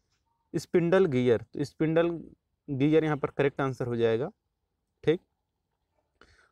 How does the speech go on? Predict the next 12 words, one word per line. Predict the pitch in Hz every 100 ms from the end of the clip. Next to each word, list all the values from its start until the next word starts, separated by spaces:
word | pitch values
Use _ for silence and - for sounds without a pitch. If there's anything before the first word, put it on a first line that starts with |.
| -
अब |
देखिए, | 123 151 190 180
दूसरा | 156 143 180
क्वेश्चन | - 156 139
है, | 147
what | 170 123 165 190
is | 175
the | 175
name | 170 170 165
of | 156
the | 160 -
part | 151 156